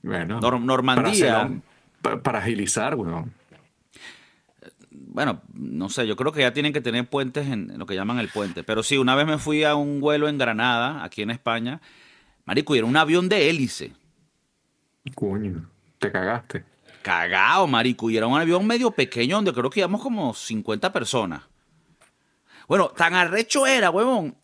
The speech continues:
Speaker 2: que cuando nosotros estábamos subiendo la escalera para montarnos en el avión, al lado estaba el pana,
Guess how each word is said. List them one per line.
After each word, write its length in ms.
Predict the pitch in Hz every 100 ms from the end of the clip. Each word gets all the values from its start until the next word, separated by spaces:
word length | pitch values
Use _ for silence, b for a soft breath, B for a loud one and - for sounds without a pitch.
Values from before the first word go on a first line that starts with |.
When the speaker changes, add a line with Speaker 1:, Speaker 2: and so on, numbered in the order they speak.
| _
Speaker 2:
que 120 | 175
cuando 220 | - 170 165
nosotros 280 | 156 214
estábamos 260 | 240 247 247
subiendo 300 | 160 170 226
la 80 | 220
escalera 360 | - 143 160
para 140 | 202 190
montarnos 400 | 143 147 202 220
en 120 | 175
el 80 | 139
avión, 520 | 123 247 202 90 92 _ _ _ b b b b b b
al 260 | 139 151 196
lado 600 | 262 240 143 120 110 - _ -
estaba 420 | 151 - 196 233
el 120 | 233
pana, 640 | - 240 185 156 151 -